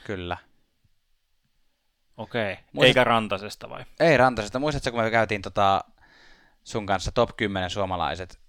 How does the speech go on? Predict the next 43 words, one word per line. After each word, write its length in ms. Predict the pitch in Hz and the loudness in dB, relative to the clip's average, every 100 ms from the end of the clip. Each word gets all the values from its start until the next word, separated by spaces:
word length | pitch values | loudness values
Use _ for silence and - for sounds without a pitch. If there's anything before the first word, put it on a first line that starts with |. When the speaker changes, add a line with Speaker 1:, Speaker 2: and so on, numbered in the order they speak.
| _ _ | _ _
Speaker 1:
keskellä 300 | 110 104 98 | 0 4 4
Speaker 2:
Joo. 40 | 95 | 2
Speaker 1:
kautta? 320 | 101 90 98 | 0 0 -4
Mehän 160 | 98 | -2
molemmat 300 | 113 123 101 | 4 4 4
laitettiin, 260 | 95 90 95 | 0 -2 -4
että 140 | - | -2
Aho 220 | 104 101 90 | 0 0 -2
on 80 | |
paras 240 | 92 87 - | -2 -4 -6
suomalainen. 400 | 92 82 73 113 | -8 -8 -6 -4
Speaker 2:
Kyllä. 140 | 101 - _ | -6 -10 _
Se 140 | - 123 | -6 -2
on 80 | 110 | -2
ihan 180 | 107 110 | -2 -2
oikein. 480 | 104 95 95 90 - | -2 -2 -4 -6 -4
Ja, 220 | 117 104 - _ _ _ _ _ - | 0 0 0 _ _ _ _ _ -14
ja, 180 | 110 95 | -10 -8
ja. 180 | 92 - - _ _ _ _ _ _ _ _ _ | -8 -10 -18 _ _ _ _ _ _ _ _ _
Speaker 1:
Mut 140 | - 127 | -12 -6
nyt 100 | 117 | -2
Speaker 2:
Mu- 60 | 120 | 0
Speaker 1:
on 60 | |
mennyt, 200 | 113 104 - | 0 -4 -8
nyt 200 | 151 120 | -8 -4
on 40 | |
mennyt 200 | 110 104 | -4 2
Barkov 360 | 120 - - 85 | 2 2 -6 -8
ohi. 200 | 87 - | -8 0
Speaker 2:
Barkov 400 | 156 151 - 101 | 2 2 0 -6
on 120 | 101 | -6
mennyt 320 | 101 98 101 117 | -6 -6 -6 -2
myös 300 | 151 139 - | 0 0 -2
mun 280 | 135 120 98 | -2 0 -2
listoille. 420 | 101 - 98 98 | -6 -6 -6 -4
Me 120 | 120 | 0
ollaan 180 | 151 143 | 0 0
jotenkin 380 | 127 120 123 123 - - | -4 -6 -10 -14 -20 -14
hämmentävän 560 | - 131 123 107 98 104 | -10 -6 -6 -6 -6 -8
yksi-, 360 | 104 - 110 | -8 -6 -8
yksimielisiä 680 | 120 104 - 98 - - - | -8 -8 -10 -8 -10 -12 -14
näissä. 360 | - 120 113 | -10 -8 -8
Speaker 1:
Mm. 60 | 98 | -12